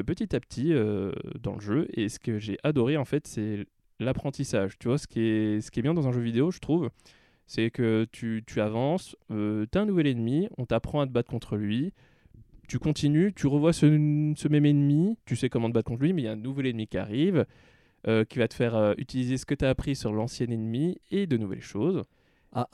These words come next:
Speaker 1: Et
Speaker 2: appre-, apprendre via le jeu en lui-même, sans
Speaker 1: Voilà.
Speaker 2: avoir besoin forcément de très gros tutos.
Speaker 1: Exactement,
Speaker 2: J'imagine.
Speaker 1: c'est... Voilà, on lui dit juste, euh, ça c'est un faucon, euh,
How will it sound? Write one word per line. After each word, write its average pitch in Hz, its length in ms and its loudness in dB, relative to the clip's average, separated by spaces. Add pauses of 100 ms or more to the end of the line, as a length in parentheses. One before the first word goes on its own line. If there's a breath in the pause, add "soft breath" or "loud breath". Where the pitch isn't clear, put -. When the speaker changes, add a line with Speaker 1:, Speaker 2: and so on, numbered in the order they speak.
Speaker 1:
Et 117 60 0
Speaker 2:
appre-, 147 160 -4
apprendre 127 500 0
via 117 200 0
le 113 140 2
jeu 110 280 2
en 98 160 -2
lui-même, 104 320 -6
sans 117 180 -6
Speaker 1:
Voilà. 110 180 6
Speaker 2:
avoir 110 140 0
besoin 104 100 -6
forcément 104 320 -6
de 101 160 -4
très 107 260 -10
gros 107 160 -6
tutos. 147 460 -2 (100)
Speaker 1:
Exactement, 117 640 2
Speaker 2:
J'imagine. 101 580 2
Speaker 1:
c'est... 110 60 -6
Voilà, 104 280 2
on - 100 -10
lui 107 100 -4
dit 107 180 -6
juste, 123 320 0
euh, 104 440 2
ça 127 160 0
c'est - 100 -8
un 110 80 -2
faucon, 139 640 -4
euh, 107 500 2